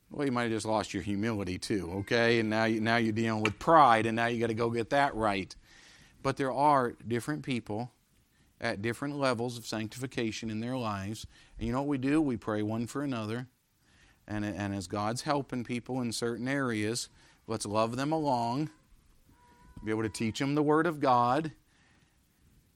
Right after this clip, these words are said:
and just let's be glorifying to the Lord. And there may be things other people don't understand.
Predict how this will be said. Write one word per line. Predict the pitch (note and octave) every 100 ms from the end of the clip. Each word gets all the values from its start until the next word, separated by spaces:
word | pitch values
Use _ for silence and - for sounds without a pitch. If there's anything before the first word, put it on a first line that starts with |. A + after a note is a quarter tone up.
| _ _ _ _ _ _ -
and | - C#3
just | E3 D#3
let's | D#3+
be | D3
glorifying | C#3+ C3+ C#3+ C#3+ D3+ D3+ C#3
to |
the | D3
Lord. | C#3+ D3+ C3+ F2 - _ _ _ _ _ -
And | A2+
there | C3+ D3+
may | D3+
be | D3 D3
things | D3 D#3 E3 C#3
other | C#3+ D3
people | D3+ C#3+ C#3
don't | C#3+
understand. | C#3+ D3 C#3+ - D3+ D#3 E3